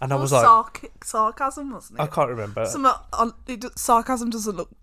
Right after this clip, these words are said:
Speaker 2: cute on you, babe, or <laughs> something
Speaker 1: Yeah,
Speaker 2: like
Speaker 1: she,
Speaker 2: that.
Speaker 1: she, like, she cut me back, and I was like, "Okay, mi-, okay, Miss Hydes, you win this one."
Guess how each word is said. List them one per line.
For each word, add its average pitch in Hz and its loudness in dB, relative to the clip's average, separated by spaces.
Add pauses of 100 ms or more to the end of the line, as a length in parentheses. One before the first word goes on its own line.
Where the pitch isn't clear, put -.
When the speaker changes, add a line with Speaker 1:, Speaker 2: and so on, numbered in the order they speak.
(140)
Speaker 2:
cute 196 -4
on 208 -2
you, 196 -4
babe, 196 0
or 214 2
<laughs> - 4
something - 4
Speaker 1:
Yeah, 135 4
Speaker 2:
like - 4
Speaker 1:
she, 175 8
Speaker 2:
that. 175 4
Speaker 1:
she, 185 6
like, 175 6
she 185 2
cut - 4
me 180 2
back, 143 6
and 135 2
I 135 6
was 131 2
like, 117 4
"Okay, 113 0
mi-, 117 -6
okay, 127 0
Miss 104 -8
Hydes, - -6
you 127 -4
win 110 -4
this - -10
one." 82 -8